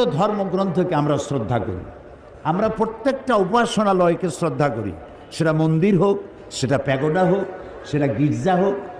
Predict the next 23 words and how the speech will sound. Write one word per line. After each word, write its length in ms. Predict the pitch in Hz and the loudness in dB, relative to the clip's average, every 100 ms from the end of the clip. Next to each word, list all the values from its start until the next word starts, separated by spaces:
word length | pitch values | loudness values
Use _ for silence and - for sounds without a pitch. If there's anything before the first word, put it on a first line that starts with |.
| - - - | -16 -14 -4
সেটা 240 | - 139 113 | 0 2 2
গুরুদুয়ারা 520 | 147 156 147 185 190 | 4 4 6 6 6
হোক, 180 | 180 208 - - - | 4 2 0 -10 -10
সমস্ত 420 | - 233 277 277 - 233 | -2 2 4 2 0 0
উপাসনালয়কে 880 | 208 220 202 185 180 190 240 247 | 2 0 2 2 4 4 2 0
সম্মান 400 | 208 175 165 160 135 | -4 -2 0 0 0
করি, 200 | 110 90 82 - - - - - | -2 -4 -8 -14 -18 -20 -16 -4
সমস্ত 340 | 202 247 254 - 208 | 0 0 0 0 2
ধর্মীয় 340 | 151 208 208 196 | 4 2 2 0
পুস্তককে 560 | 185 190 - 247 247 226 | 0 -2 0 -2 0 -2
সম্মান 380 | - 175 175 160 | 0 2 2 2
করি, 220 | 131 110 87 - - - - | 0 -2 -4 -10 -18 -8 0
সমস্ত 320 | 214 247 - 208 147 | 2 2 0 -2 2
জাতিকে 400 | 165 170 240 311 | 2 2 -2 -2
সম্মান 360 | - 180 151 120 | -2 -2 0 0
করি। 160 | 104 113 | 0 0
আলহামদুলিল্লাহ, 640 | 151 185 165 120 98 90 87 - - - - - - - - | 0 0 0 -2 -2 -6 -10 -10 -8 -6 -4 -4 -6 -6 -4
বলি 160 | 143 208 | 0 2
আলহামদুলিল্লাহ। 760 | 220 220 214 277 220 151 113 92 - - - - - - - - - - 135 | 4 2 2 2 2 2 0 -4 -8 -10 -8 -6 -6 -6 -6 -8 -8 -6 2
যেহেতু 280 | 190 214 240 | 4 4 4
ইসলাম 380 | 220 - 233 247 | 2 2 2 2
হচ্ছে 220 | 233 233 240 | 2 2 0
মহাসাগর, 640 | 220 226 180 214 247 233 | 2 2 0 2 4 4